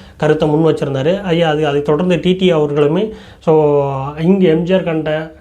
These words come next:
கனவையும் அம்மா க-, க-, கொண்டு வந்த ஆட்சியும் மறுபடியும் நாங்க கொண்டு வருவோம்.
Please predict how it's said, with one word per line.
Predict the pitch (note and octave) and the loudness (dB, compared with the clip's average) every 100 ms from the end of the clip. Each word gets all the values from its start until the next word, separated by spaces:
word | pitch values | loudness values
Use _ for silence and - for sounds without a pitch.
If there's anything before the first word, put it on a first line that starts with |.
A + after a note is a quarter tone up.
| - | -6
கனவையும் | C#3+ D3+ D3 F3 G3 | -2 -2 -2 -4 -6
அம்மா | - D3 E3+ | -6 -4 -2
க-, | E3 D3+ C#3+ | 0 0 -2
க-, | C3+ C#3+ C#3 | -2 -2 -2
கொண்டு | B2 D#3+ D#3 | -2 0 0
வந்த | D3+ | 0
ஆட்சியும் | C#3 C#3+ D3 F3 F#3+ | -2 -4 -4 -6 -6
மறுபடியும் | D#3+ C#3+ D#3+ E3 | -2 -2 0 -2
நாங்க | C#3+ C3+ | -4 0
கொண்டு | D3+ D#3+ | 0 2
வருவோம். | E3+ D3+ D#3+ G#3+ | 0 0 0 -2